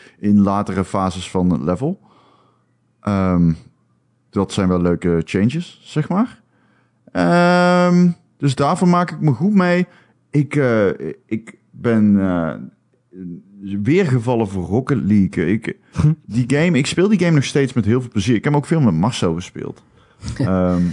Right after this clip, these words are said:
Speaker 1: niet de
Speaker 3: Ja.
Speaker 1: afgelopen tijd, maar destijds. Eh, en ik, dat is echt zo'n game die, eh, ja, echt, eh, die komt er, er komt ooit een...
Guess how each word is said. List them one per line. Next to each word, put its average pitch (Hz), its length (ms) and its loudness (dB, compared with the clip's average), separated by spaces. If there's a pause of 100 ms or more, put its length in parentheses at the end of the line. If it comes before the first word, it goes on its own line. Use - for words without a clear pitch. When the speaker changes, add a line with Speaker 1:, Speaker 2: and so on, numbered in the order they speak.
(160)
Speaker 1:
niet 110 220 2
de 110 60 0
Speaker 3:
Ja. 90 60 0
Speaker 1:
afgelopen 95 400 -2
tijd, 87 300 -4
maar 92 120 -2
destijds. 90 680 -6
Eh, 73 140 -10 (720)
en 101 300 -2 (160)
ik, 101 240 -6 (240)
dat 117 200 -2
is 120 120 -8
echt 113 160 -2
zo'n 113 260 2
game 107 320 2
die, 101 300 4
eh, 85 300 -2 (480)
ja, 82 280 -2
echt, - 260 -6
eh, 98 160 0 (100)
die 92 380 -6
komt 117 240 -2
er, 101 180 0
er - 100 -4
komt 143 200 -4
ooit 127 200 0
een... 117 280 2